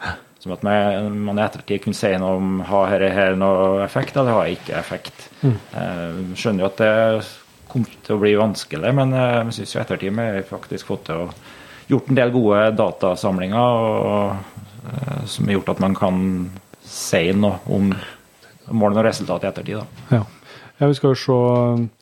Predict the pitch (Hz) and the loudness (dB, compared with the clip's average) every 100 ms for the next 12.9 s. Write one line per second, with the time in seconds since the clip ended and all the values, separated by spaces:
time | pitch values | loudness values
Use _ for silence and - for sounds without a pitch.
0 | - - - 120 123 123 113 - 127 120 | -20 -20 -12 -4 0 0 -2 -4 -4 -4
1 | - 123 127 131 131 131 123 120 113 - | -2 0 2 4 4 4 2 0 -4 -14
2 | - - - 135 127 123 120 123 131 143 | -20 -20 -6 0 2 4 2 -2 -6 0
3 | 131 - 131 131 - 123 123 127 123 127 | 0 0 -2 0 2 0 2 2 2 4
4 | 123 117 117 127 123 117 117 120 120 117 | 2 2 0 2 2 2 0 2 2 0
5 | - 131 - 101 - 139 127 107 151 143 | -2 -4 -4 -8 -2 2 2 2 2 2
6 | - 127 120 123 120 113 - - - - | 2 2 2 2 0 0 -8 -20 -20 -20
7 | - 135 120 120 - 127 - 156 143 131 | -6 -2 0 0 0 -2 2 2 4 4
8 | 127 104 113 110 117 110 110 110 110 107 | 4 2 -2 -4 -2 -2 0 0 0 -2
9 | - - - - _ 135 120 113 110 123 | -6 -20 -20 -20 _ -6 -4 -2 -2 -4
10 | - 107 120 143 135 135 131 - 147 143 | -4 -4 0 4 4 4 2 0 4 4
11 | 123 120 - _ - 131 - 143 147 151 | 4 2 -4 _ -12 -12 -4 2 4 4
12 | 147 139 143 147 - _ - - | 4 0 0 -2 -4 _ -14 -10